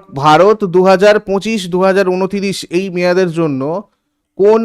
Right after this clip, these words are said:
ইউনেস্কো সংস্থায় পুনরায় নির্বাচিত হয়েছেন? দু হাজার পঁচিশ দু হাজার ঊনত্রিশ মেয়াদের জন্য নির্বাচিত হয়েছে ইউনেস্কো কার্যনির্বাহী বোর্ডে।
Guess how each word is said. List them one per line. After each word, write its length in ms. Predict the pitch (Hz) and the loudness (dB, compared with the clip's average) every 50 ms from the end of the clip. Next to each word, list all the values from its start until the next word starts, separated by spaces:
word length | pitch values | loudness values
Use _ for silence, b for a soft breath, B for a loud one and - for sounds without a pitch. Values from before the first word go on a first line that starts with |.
| 220 - | -2 -4
ইউনেস্কো 580 | - 185 190 208 202 208 208 202 - - 214 214 | -6 -4 -4 -2 0 0 -2 -2 0 0 0 0
সংস্থায় 560 | - 202 185 190 196 190 - - 208 202 208 | 0 0 -2 -2 -2 -4 -2 0 0 0 0
পুনরায় 440 | - - 185 190 190 190 196 196 190 | 0 -2 -4 -2 0 2 2 2 2
নির্বাচিত 480 | 185 180 170 160 175 165 - 165 156 | 0 -2 -2 -2 -2 -2 -2 -4 -4
হয়েছেন? 440 | 160 147 139 127 113 - 113 98 101 _ _ _ _ _ _ _ _ _ _ _ _ | -2 0 0 -2 -2 -6 -10 -14 -14 _ _ _ _ _ _ _ _ _ _ _ _
দু 140 | 131 147 156 | -6 -4 0
হাজার 280 | 175 175 165 190 185 180 | 0 2 2 2 2 2
পঁচিশ 380 | - 185 180 - 202 196 170 | -2 -6 -6 -6 -6 -6 -4
দু 100 | 165 170 | -2 0
হাজার 240 | 180 175 175 180 175 | 0 0 0 -2 -4
ঊনত্রিশ 540 | 175 175 180 180 180 190 180 196 180 - 160 | -4 -6 -6 -8 -8 -8 -8 -8 -8 -8 -6
মেয়াদের 360 | 170 170 170 165 175 175 165 | -4 -2 -2 -2 -2 -4 -4
জন্য 280 | 156 175 180 175 175 185 | -2 -2 -2 -2 -2 -4
নির্বাচিত 600 | 190 180 165 160 156 151 170 170 - 185 170 180 | -4 -4 -4 -6 -4 -2 -2 -4 -4 -6 -6 -4
হয়েছে 180 | 180 175 170 185 | -4 -2 -4 -4
ইউনেস্কো 540 | 170 160 160 160 170 165 - - - 185 | -4 -4 -6 -4 -6 -6 -8 -6 -6 -6
কার্যনির্বাহী 680 | 175 - 165 151 151 147 165 160 160 156 151 156 156 151 | -2 0 0 0 0 -2 -4 -6 -6 -6 -4 -4 -4 -2
বোর্ডে। 300 | 147 135 120 107 98 92 | -2 -2 -4 -4 -6 -8